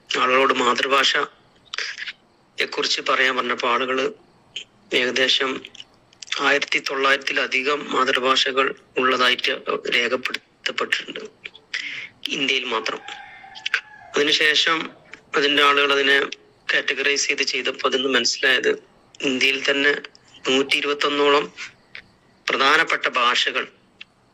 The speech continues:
ഉണ്ട് എന്നുള്ളതാണ്. അതില് ഇന്ത്യയുടെ ഭരണഘടനാപരമായി എട്ടാം ഷെഡ്യൂളിൽ,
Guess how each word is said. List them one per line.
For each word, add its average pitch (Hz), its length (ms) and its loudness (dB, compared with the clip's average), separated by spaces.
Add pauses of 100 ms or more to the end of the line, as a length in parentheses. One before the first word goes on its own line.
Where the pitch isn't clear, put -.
(260)
ഉണ്ട് 120 240 -2
എന്നുള്ളതാണ്. 113 360 0 (1160)
അതില് 135 440 0 (500)
ഇന്ത്യയുടെ 131 540 2 (480)
ഭരണഘടനാപരമായി 135 1160 2 (240)
എട്ടാം 135 400 0
ഷെഡ്യൂളിൽ, 131 600 0